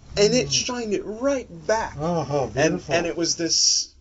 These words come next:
Speaker 1: figure eight of golden light, and I wrote, I th-, I got up and I wrote it down, and I, and I tried to describe it in poetry, and, and then the last line was,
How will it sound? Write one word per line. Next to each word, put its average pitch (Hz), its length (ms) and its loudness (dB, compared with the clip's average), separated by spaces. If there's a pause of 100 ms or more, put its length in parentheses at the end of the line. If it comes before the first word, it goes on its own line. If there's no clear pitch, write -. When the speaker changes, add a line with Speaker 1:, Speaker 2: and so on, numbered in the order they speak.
(180)
Speaker 1:
figure 190 600 -4
eight 156 280 -2
of 110 200 -4
golden 143 400 -2
light, 120 240 -4
and 113 120 -2
I 113 60 -2
wrote, 127 300 -2 (200)
I 120 120 0
th-, 131 260 -4
I 107 60 -6
got 139 220 0
up 139 140 2
and 117 80 -6
I 107 60 -8
wrote 123 220 0
it 113 100 -8
down, 127 260 -6
and 101 140 -10
I, 98 60 -8 (100)
and 98 140 -6
I 92 180 -8 (240)
tried 143 260 -2
to - 40 -16
describe 135 440 -2
it 110 60 -4
in 101 120 -6
poetry, 107 480 -6
and, 95 100 -6
and 95 140 -10
then 95 140 -10
the 90 60 -8
last 101 340 -4
line 101 240 -6
was, 95 180 -4